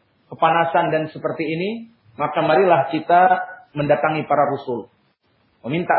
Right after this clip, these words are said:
syafaat, berbicara kepada Allah, para rasul ini, tentang keadaan kita. Datang kepada Nuh dan dikatakan ini syahidnya. Wa yaqulun,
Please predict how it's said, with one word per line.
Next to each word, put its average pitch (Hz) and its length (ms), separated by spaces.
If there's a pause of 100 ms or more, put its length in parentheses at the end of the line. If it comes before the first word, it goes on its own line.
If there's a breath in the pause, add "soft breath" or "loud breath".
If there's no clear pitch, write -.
syafaat, 180 640
berbicara 147 560
kepada 143 320
Allah, 160 280 (2000)
para 139 160
rasul 151 400
ini, 196 400 (1400)
tentang 165 560
keadaan 147 480
kita. 117 400 (240)
Datang 240 400
kepada 196 400
Nuh 202 320 (1120)
dan 143 160
dikatakan 202 720
ini 175 160
syahidnya. 143 640 (800)
Wa 147 160
yaqulun, 202 640